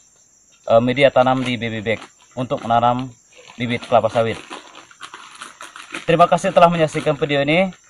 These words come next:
Semoga video kali ini bisa memberikan manfaat untuk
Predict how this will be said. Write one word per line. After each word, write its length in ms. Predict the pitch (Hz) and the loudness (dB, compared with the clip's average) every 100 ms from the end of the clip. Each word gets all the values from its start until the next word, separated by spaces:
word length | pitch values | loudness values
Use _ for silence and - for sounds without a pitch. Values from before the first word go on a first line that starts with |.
| - - - - _ - | -20 -20 -20 -20 _ -10
Semoga 320 | 120 117 123 | -4 2 2
video 240 | 117 120 | 0 -2
kali 240 | 110 110 110 | -2 -2 -2
ini 240 | 131 139 - - - - - | -4 -4 -6 -18 -20 -20 -10
bisa 320 | 123 175 160 | -2 6 8
memberikan 380 | 156 135 135 135 | 6 4 0 0
manfaat 400 | 123 117 131 131 | 0 2 0 0
untuk 320 | 131 123 120 | -4 -6 -8